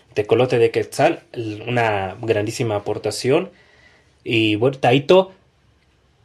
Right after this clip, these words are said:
que este, como lo decía Tecolote, ¿qué análisis tienes tú de las primeras instancias que tiene Moctezuma con los españoles?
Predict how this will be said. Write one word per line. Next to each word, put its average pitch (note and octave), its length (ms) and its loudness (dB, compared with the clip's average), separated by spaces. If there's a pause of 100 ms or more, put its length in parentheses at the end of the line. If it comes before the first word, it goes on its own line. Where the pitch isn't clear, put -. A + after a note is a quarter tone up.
que C3+ 380 4
este, A2 360 2
como A2+ 240 4
lo A2 100 6
decía A#2+ 520 4
Tecolote, C3 640 2 (480)
¿qué F#3 460 6 (120)
análisis D3 500 4
tienes D3 320 6
tú E3 160 8
de B2 320 6
las A2 160 4
primeras C3 600 2
instancias C#3 840 2
que C3+ 120 -2
tiene A#2+ 240 0
Moctezuma A#2+ 640 -2
con G2 160 -4
los G2 160 -6
españoles? A#2 840 -2